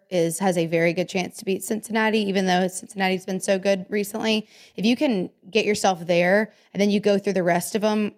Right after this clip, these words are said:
then you, it's like, okay, you've gotta beat just one of these te-, like, you have to either beat Mississippi State or Ole Miss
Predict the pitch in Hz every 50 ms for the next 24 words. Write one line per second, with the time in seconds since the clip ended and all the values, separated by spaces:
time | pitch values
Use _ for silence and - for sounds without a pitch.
0 | _ _ - 180 214 214 214 202 185 190 202 202 202 - 190 185 - _ _ _
1 | _ - 180 - 170 151 165 180 165 - 214 202 196 202 170 196 190 185 170 -
2 | _ - _ _ - - 202 196 180 - - - - _ _ _ _ _ _ _
3 | - 175 165 175 214 214 208 202 196 190 160 160 185 175 165 165 196 185 180 175
4 | 156 - - - 190 - - 180 180 - _ _ _ _ _ - - 180 - -
5 | - - 240 247 233 233 220 185 196 190 180 - 196 185 175 - - 160 180 -
6 | - - 175 170 165 - _ - 233 233 247 240 226 208 202 180 180 180 175 170
7 | 165 -